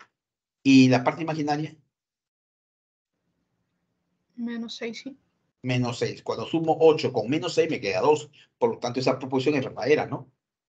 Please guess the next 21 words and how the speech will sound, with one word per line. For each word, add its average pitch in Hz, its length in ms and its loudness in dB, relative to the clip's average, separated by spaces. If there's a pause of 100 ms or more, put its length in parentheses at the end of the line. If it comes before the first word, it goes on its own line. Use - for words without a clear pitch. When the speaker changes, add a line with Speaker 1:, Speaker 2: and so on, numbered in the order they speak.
(160)
Speaker 1:
Esa 143 300 0
proposición 147 440 -2
es 127 100 -2
verdadera. 107 540 -6 (1000)
La 107 120 -4
parte 135 300 2
real 151 180 4
es 156 140 -2
ocho, 165 380 -2
la 113 140 -4
parte 127 160 -6
imaginaria 131 320 -2
es 135 200 -6
menos 156 320 0
seis. 175 400 0
Cuando 113 300 -2
sumo 175 500 -4
ambos, 170 640 0 (120)
me 110 120 -12
queda 101 220 -2
dos. - 420 -8